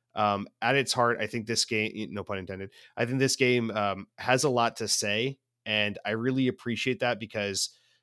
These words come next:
uh, I, I do like to get a little, a little, like, um, overly sentimental about, about, like, the, the ob-,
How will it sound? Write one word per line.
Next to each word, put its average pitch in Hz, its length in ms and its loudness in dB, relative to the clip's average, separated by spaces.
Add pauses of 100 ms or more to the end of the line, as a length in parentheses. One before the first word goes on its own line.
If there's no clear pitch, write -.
uh, - 60 -6
I, 98 360 0
I 117 100 0
do 117 180 -2
like 113 200 0
to 113 80 -6
get 110 140 0
a 107 40 -2
little, 107 440 -2 (280)
a 113 80 -6
little, 110 260 0
like, 101 280 0
um, 101 440 -4 (1040)
overly 143 320 4
sentimental 127 500 2
about, 120 300 4
about, 123 300 2
like, 113 280 0
the, 110 340 0
the 107 360 -2
ob-, 107 260 0